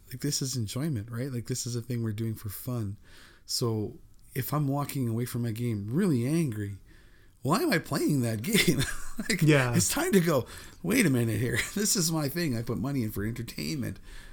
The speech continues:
Speaker 1: I'm not being entertained. I'm being
Speaker 2: Oh, no,
Speaker 1: annoyed."
Speaker 2: you're beating your head against a wall. And that's like,
Speaker 1: Yeah.
Speaker 2: 'cause you're one of a hundred that gets dropped on an island.
Speaker 1: Right.
Speaker 2: How many of those people are way better than you already? 'Cause it's not,
Speaker 1: Right.
Speaker 2: your chances aren't one in a hundred.
Speaker 1: And it's not an even playing field.
Speaker 2: No,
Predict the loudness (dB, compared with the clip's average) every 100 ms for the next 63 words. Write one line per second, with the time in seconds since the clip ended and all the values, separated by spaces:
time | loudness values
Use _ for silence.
0 | -4 0 4 2 2 2 2 -2 -4 -2
1 | -2 -2 -2 -4 -4 -2 -2 -4 0 4
2 | 6 6 6 4 4 6 6 6 4 4
3 | 4 4 2 2 4 4 4 2 4 4
4 | 2 -2 -6 0 4 6 8 8 8 8
5 | 6 6 4 4 2 2 2 2 2 0
6 | 0 0 0 -4 -6 -12 -4 0 2 2
7 | 4 4 6 6 6 4 4 4 4 0
8 | 0 -2 -2 0 -2 4 8 8 6 4
9 | 2 2 2 2 0 0 0 0 4 4
10 | 4 4 2 4 4 4 4 4 4 2
11 | 2 2 2 0 0 -6 -4 0 2 2
12 | 2 2 4 2 0 -2 -4 -4 -4 -6
13 | -4 -2 0 0 -2